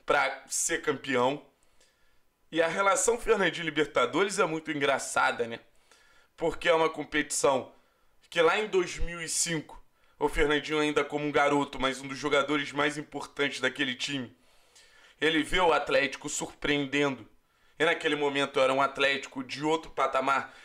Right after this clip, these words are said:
era um Atlético que realmente era uma surpresa na competição.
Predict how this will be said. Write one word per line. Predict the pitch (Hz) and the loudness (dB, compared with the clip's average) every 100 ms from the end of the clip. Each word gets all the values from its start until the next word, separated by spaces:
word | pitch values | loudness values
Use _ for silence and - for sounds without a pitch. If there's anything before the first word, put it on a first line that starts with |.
| - | -6
era | 139 143 | 0 2
um | |
Atlético | 131 143 143 143 - | 2 2 0 -2 -10
que | - | -14
realmente | 143 185 180 160 160 | -2 2 2 2 0
era | 147 | 0
uma | 147 | 0
surpresa | - 151 - 156 151 139 | -2 -8 -4 0 2 2
na | 131 | 0
competição. | 127 123 135 - 135 120 | -6 -10 -10 -2 0 0